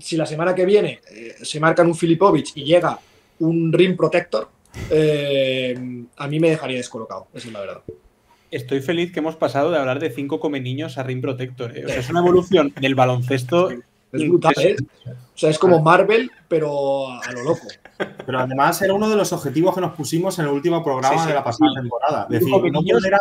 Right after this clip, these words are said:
Speaker 3: mencionar come niños.
Speaker 1: <laughs> Ahora el rim protector, que es muy, a ver, como nombre es muy guayón,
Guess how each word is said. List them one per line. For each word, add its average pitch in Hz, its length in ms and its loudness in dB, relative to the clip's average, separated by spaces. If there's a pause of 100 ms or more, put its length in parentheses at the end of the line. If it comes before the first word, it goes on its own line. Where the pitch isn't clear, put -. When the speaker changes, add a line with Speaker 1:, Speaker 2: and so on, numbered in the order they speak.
Speaker 3:
mencionar 175 640 0
come 180 200 -2
niños. 147 520 -4
Speaker 1:
<laughs> - 1000 -2
Ahora 170 160 4
el 175 80 4
rim 175 200 4
protector, 160 500 -2
que 139 80 -10
es 143 100 -8
muy, 185 200 0
a 113 140 -8
ver, 147 300 -2
como - 240 -14
nombre 160 260 0
es 202 60 4
muy 226 140 4
guayón, 156 460 0